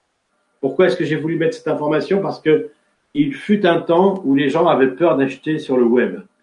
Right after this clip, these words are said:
Ce temps est totalement révolu. Par exemple,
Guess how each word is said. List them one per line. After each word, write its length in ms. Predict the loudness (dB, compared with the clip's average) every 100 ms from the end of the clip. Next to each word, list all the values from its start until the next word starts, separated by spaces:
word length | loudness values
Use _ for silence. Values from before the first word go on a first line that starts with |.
| _ _ _ _
Ce 160 | -10
temps 400 | -4 0 0 0
est 160 | -6 0
totalement 480 | 0 2 0 -2 0
révolu. 560 | 0 0 -2 -8 _ _ _ _ _ _ _ _ _ _ _ _ _ _ _ _ _ _ -4
Par 140 | -2
exemple, 440 | 0 0 0 -2